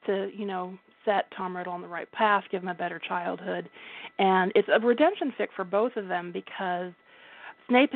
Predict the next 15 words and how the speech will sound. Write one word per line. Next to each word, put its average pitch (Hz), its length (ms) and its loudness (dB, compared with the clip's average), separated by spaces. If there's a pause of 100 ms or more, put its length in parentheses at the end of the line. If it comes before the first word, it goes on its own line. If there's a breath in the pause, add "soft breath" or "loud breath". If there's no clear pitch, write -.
(120)
is 202 200 6
very 202 300 -4
calculating 196 560 -4
about 175 180 -8
what - 100 -8
he - 120 -10
plans 208 520 -4 (100)
to 277 60 -2
do, 269 420 -4 (160)
and 196 100 -4
he's 220 120 -2
gonna 208 160 0
intercept 190 580 -4 (300 loud breath)
Merope 185 500 2
before 180 600 0